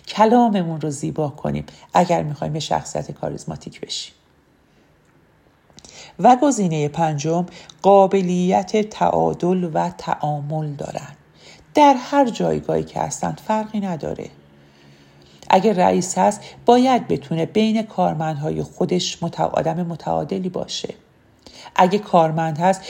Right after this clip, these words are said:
باید بتونه بین همکارهای خودش آدم متعادلی باشه. اصلاً حفظ تعادل،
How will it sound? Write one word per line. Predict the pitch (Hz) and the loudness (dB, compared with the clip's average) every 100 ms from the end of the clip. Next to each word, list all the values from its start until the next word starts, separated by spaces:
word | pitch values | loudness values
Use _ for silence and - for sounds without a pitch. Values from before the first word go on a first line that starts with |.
| - - | -18 4
باید | 185 202 214 | 6 6 4
بتونه | 220 214 190 185 | 0 -2 -2 -2
بین | 185 185 | -2 -2
همکارهای | 190 175 156 - 165 156 185 196 | -4 -6 -8 -4 -2 -2 -4 -6
خودش | 196 190 180 175 | -6 -4 -4 -2
آدم | - 160 165 | -2 -2 -2
متعادلی | 175 175 - 82 160 185 185 | -2 -4 0 0 2 0 -2
باشه. | - 73 - - - - _ _ _ _ _ _ _ _ _ _ _ - _ _ - - - | -2 -4 -6 -8 -8 -16 _ _ _ _ _ _ _ _ _ _ _ -20 _ _ -20 -20 -4
اصلاً | 214 202 330 - | -2 0 -4 -4
حفظ | - 302 - - | 2 2 2 0
تعادل، | 269 254 196 165 147 143 165 | 0 0 4 6 4 2 0